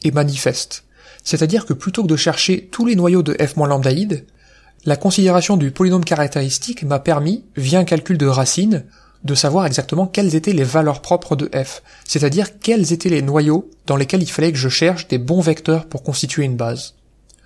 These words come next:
Au contraire, l'intérêt par rapport à la vidéo précédente reste relatif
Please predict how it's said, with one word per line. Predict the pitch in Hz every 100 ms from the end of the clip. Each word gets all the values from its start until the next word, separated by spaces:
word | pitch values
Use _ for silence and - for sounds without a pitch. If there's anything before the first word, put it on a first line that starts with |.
| _ - - _
Au | 160
contraire, | 151 160 - 214 254 - _ _
l'intérêt | 151 170 190 196 196
par | 196 151
rapport | 139 156
à |
la | 143
vidéo | 139 170 160
précédente | 151 139 139 180 233 - - _ -
reste | 135 185 202 -
relatif | 127 139 170 135 180 220